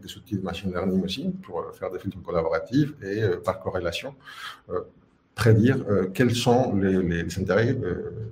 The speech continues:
qui pourraient intéresser quelqu'un ou les sujets qui pourraient intéresser, euh, une personne. Et, euh,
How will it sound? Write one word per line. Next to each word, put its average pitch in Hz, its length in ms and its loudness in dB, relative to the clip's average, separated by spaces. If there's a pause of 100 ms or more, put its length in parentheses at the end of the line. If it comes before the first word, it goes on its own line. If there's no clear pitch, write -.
(500)
qui - 100 -6
pourraient 113 200 6
intéresser 113 380 4
quelqu'un 110 240 -4 (220)
ou 113 260 6
les 90 120 4
sujets 98 260 0
qui 98 80 -6
pourraient 92 140 -2
intéresser, 101 520 -4
euh, 92 100 -10 (120)
une 98 80 -4
personne. - 320 -12 (880)
Et, 101 220 2
euh, 87 420 2